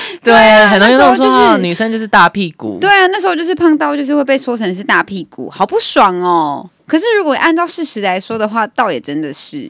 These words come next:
Speaker 2: 也不能否认。
Speaker 1: 你就是巴西人会爱的屁股啦。
Speaker 2: 可是那时候其实我也，我也不觉得自己多胖欸，六十的时候，我还是觉得自己可爱可爱的。
Speaker 1: 嗯，
Speaker 2: 所以
Speaker 1: 其实，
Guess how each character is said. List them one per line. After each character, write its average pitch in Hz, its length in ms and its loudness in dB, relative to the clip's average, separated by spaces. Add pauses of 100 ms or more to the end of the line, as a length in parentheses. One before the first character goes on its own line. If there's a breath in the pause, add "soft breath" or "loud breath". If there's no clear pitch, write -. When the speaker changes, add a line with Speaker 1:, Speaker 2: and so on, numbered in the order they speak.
(120)
Speaker 2:
也 160 100 -8
不 233 120 -6
能 170 140 -2
否 117 240 -8
认。 120 280 -8 (1040 soft breath)
Speaker 1:
你 160 120 -4
就 214 120 0
是 226 120 -2
巴 196 240 4
西 202 180 0
人 156 140 2
会 147 120 -2
爱 143 180 0
的 110 100 -6
屁 117 220 -8
股 85 220 -8
啦。 65 180 -8
Speaker 2:
可 247 80 0
是 311 80 2
那 381 140 0
时 294 100 0
候 330 80 2
其 247 180 -4
实 208 220 -6
我 202 140 -2
也， 202 120 -2 (360)
我 208 120 0
也 240 140 2
不 233 160 -8
觉 196 140 -8
得 170 120 -4
自 180 120 -10
己 180 100 -6
多 143 220 -8
胖 156 300 -4
欸， 69 300 -12 (100)
六 226 180 -2
十 190 180 -12
的 147 160 -10
时 131 160 -14
候， 143 320 -12 (840)
我 165 80 -10
还 165 120 -8
是 247 80 -6
觉 220 140 -10
得 190 60 -10
自 190 100 -12
己 208 100 -6
可 156 160 -12
爱 151 200 -4
可 - 160 -12
爱 139 260 -10
的。 - 160 -20
Speaker 1:
嗯， 165 480 2
Speaker 2:
所 185 100 2
以 214 40 4
Speaker 1:
其 226 60 0
实， 196 60 -12